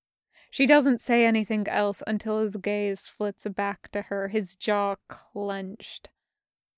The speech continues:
"I just, this isn't a goodbye, fuck, right?" Her lips quirk and become sadder, and the way she bites her lower lip now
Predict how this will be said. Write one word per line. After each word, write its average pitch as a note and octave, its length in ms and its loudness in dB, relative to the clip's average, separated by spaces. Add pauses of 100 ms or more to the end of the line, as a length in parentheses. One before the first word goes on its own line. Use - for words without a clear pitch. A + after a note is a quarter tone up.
(1400)
"I B3 180 -8
just, D4 460 0 (880)
this E4+ 320 0 (360)
isn't F#4 420 -2
a D4+ 60 -2
goodbye, B3+ 1200 0 (120)
fuck, G#3+ 320 0 (140)
right?" B3 480 -2 (1120)
Her A#3 140 0
lips A3 320 -2
quirk G#3 500 -2
and G#3+ 100 -4
become G#3+ 440 -2
sadder, G#3 760 -4 (400)
and A3+ 100 2
the B3+ 60 6
way B3+ 220 6
she B3 180 0
bites A3+ 440 2
her A3 200 -2
lower G#3 360 0
lip G3+ 340 -2
now G#3 420 -4